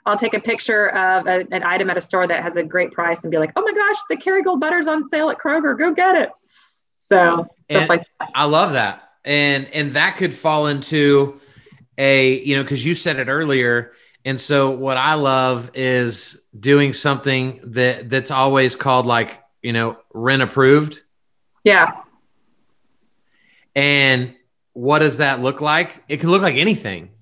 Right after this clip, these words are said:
Speaker 2: right? It's, it, it could be a rent approved book. It could be a rent approved food. It could be a rent approved water.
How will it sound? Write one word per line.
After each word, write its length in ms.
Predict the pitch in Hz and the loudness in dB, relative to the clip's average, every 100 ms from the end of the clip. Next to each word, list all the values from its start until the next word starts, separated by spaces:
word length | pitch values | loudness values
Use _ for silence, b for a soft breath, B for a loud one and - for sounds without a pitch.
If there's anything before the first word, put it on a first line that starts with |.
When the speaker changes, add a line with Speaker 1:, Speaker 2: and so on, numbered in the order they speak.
| - | -2
Speaker 2:
right? 240 | 139 160 | 0 2
It's, 340 | 147 - - b b b b - | 0 -4 -14 b b b b -2
it, 240 | 147 151 | 0 0
it 140 | 143 143 | -2 -2
could 120 | 135 | 0
be 120 | 143 | 2
a 80 | 120 | 2
rent 160 | 117 | -2
approved 320 | 117 135 131 113 | -6 -6 -6 0
book. 340 | 185 98 - | 0 0 -8
It 100 | 120 | -12
could 140 | - 101 | -10 -4
be 140 | 120 | 0
a 60 | 117 | 0
rent 220 | 107 113 | 0 -2
approved 520 | 110 123 123 117 113 | -4 -2 -2 -2 -8
food. 440 | - 175 143 104 - | 0 4 4 2 -4
It 80 | 117 | -8
could 200 | 131 101 | -8 -4
be 280 | 120 117 127 | -2 -2 -4
a 140 | 120 | -6
rent 240 | 113 123 | -4 -4
approved 460 | 123 - 131 127 120 | -4 -2 0 0 -2
water. 680 | 110 117 127 143 107 87 | -2 2 4 4 0 -4